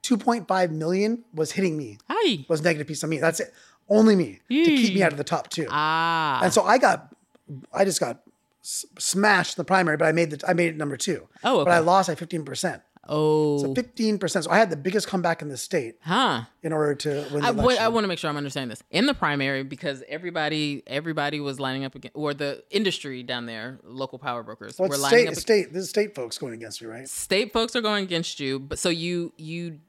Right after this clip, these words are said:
Speaker 2: you did not get a, you did not get the majority of the votes at the primary level, but you did make the top two, so that you would go on to the
Speaker 1: Mm-hmm.
Speaker 2: general.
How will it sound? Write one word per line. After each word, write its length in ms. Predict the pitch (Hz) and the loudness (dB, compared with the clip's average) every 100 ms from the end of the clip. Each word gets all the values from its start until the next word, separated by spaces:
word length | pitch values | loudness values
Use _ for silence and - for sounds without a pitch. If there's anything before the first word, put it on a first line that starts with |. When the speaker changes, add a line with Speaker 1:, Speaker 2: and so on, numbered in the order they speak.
| - | -12
Speaker 2:
you 160 | 156 | -8
did 220 | 165 196 | -2 -2
not 280 | 226 208 175 - 147 | 0 -2 -2 -8 -6
get 160 | 165 160 | -4 -2
a, 160 | 139 135 _ | -6 -8 _
you 180 | 151 185 | -10 -4
did 200 | 190 220 | -2 0
not 240 | 196 165 | -2 -2
get 260 | 151 143 139 | -4 -4 -6
the 80 | 143 | -6
majority 340 | 139 151 156 | -2 0 0
of 60 | 143 | -2
the 80 | |
votes 380 | 135 139 120 - - | -2 -4 -4 -14 -6
at 200 | 127 - | -6 -4
the 280 | 131 123 120 | -6 -6 -6
primary 540 | - 151 156 139 135 | -4 -2 -2 -2 -2
level, 480 | 127 135 120 113 123 - _ | -2 -4 -6 -8 -8 -12 _
but 160 | 151 147 | -6 -6
you 60 | |
did 260 | 143 175 170 | -4 -2 0
make 240 | 151 147 | -2 -4
the 80 | 139 | -8
top 460 | - - 139 - - | -10 -4 -2 -4 -10
two, 400 | - 160 120 139 | -6 -4 -6 -6
so 200 | - 151 | -2 -2
that 220 | 139 - | -4 -8
you 100 | 151 | -8
would 300 | 135 151 139 | -4 -4 -2
go 240 | 143 139 | -2 -2
on 320 | 117 139 135 | -4 -6 -6
to 340 | 131 - 139 131 | -8 -10 -10 -8
the 100 | 123 | -8
Speaker 1:
Mm-hmm. 80 | 120 | -4
Speaker 2:
general. 320 | 214 - - | -4 -4 -12